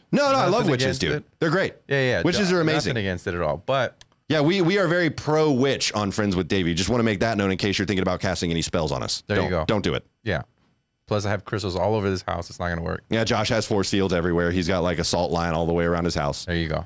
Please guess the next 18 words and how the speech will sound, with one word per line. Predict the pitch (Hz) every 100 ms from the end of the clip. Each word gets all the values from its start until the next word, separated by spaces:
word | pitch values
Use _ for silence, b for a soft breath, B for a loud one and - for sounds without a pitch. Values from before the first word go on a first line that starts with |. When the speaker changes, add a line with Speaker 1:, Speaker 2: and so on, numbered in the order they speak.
| -
Speaker 1:
Yeah, | 85 65 -
so | - 92 87 95
he's | 101 107 98 - - -
perfectly | 180 170 135 123
immune. | 101 107 90
I, | 117 147 -
I | 131 151
am | 113
not, | 110 87 82 -
but | 101 92 - -
Speaker 2:
Yeah. | 98 78
Speaker 1:
that's | 117 117
just | 127 -
because, | 110 113 101 87
uh, | 98 90 85 78 - _ _ _ _ _ -
I |
don't | 95 78
care. | 73 -